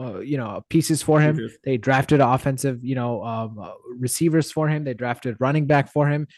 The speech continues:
Speaker 1: They signed some, uh, wide receivers for him, and he's doing great.
Speaker 2: Yeah.
Speaker 1: I mean, he, obviously there's, I mean, room for improvement, but right now, I mean, give me the Jaguars'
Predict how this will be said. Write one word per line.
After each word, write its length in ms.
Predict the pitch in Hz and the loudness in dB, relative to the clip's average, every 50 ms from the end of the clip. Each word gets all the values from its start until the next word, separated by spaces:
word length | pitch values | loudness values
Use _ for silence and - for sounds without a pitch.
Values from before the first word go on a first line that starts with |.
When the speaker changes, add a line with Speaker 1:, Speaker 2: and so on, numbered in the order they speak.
| _ _ - | _ _ -12
Speaker 1:
They 80 | 107 | -12
signed 340 | - - 123 123 147 156 147 | -10 -6 -4 -4 -2 -2 0
some, 220 | - 156 151 151 | 0 2 2 2
uh, 260 | 131 113 135 135 131 127 | 2 2 4 4 4 6
wide 220 | 123 131 143 143 | 6 4 4 4
receivers 380 | 147 135 - 151 151 147 - - | 2 2 0 -2 -4 -4 -6 -8
for 100 | - 156 | -10 -10
him, 80 | 147 | -10
and 140 | 127 107 127 | -8 -6 -4
he's 180 | 156 208 226 196 | -4 -4 -2 0
doing 260 | 175 147 131 123 113 | 0 0 0 0 0
great. 440 | 107 127 135 160 180 135 - - _ _ _ _ _ - | 2 4 6 6 6 6 4 0 _ _ _ _ _ -20
Speaker 2:
Yeah. 80 | - - _ _ _ _ | -20 -20 _ _ _ _
Speaker 1:
I 80 | - 120 | -8 -6
mean, 220 | 127 127 131 135 | -4 -4 -4 -6
he, 240 | 98 123 131 - - | -8 -10 -12 -12 -12
obviously 560 | - - - 107 117 160 180 208 202 - 180 | -14 -14 -12 -4 -2 2 4 4 4 4 6
there's, 160 | 165 147 135 | 6 6 6
I 100 | 131 123 | 6 4
mean, 160 | 143 147 135 110 | 0 -2 -2 0
room 260 | 110 135 151 160 147 | 2 4 4 4 2
for 120 | 131 143 | 2 0
improvement, 480 | 139 127 127 143 156 151 147 127 113 110 | 0 2 2 2 2 2 0 -2 -2 -2
but 180 | 123 120 113 _ _ _ _ _ _ _ _ _ - | -2 -2 -4 _ _ _ _ _ _ _ _ _ -2
right 160 | 139 156 156 | -2 0 0
now, 240 | 170 175 180 160 - | 2 2 2 2 0
I 80 | 135 139 | 0 0
mean, 220 | 143 131 127 113 143 131 123 117 | 0 0 -2 -4 -8 -12 0 6
give 240 | 135 180 180 143 | 6 8 8 8
me 80 | 156 175 | 8 8
the 140 | 165 156 135 | 8 6 4
Jaguars' 600 | 113 143 147 147 123 139 131 117 117 - - | 4 2 0 2 2 0 0 0 0 -2 -6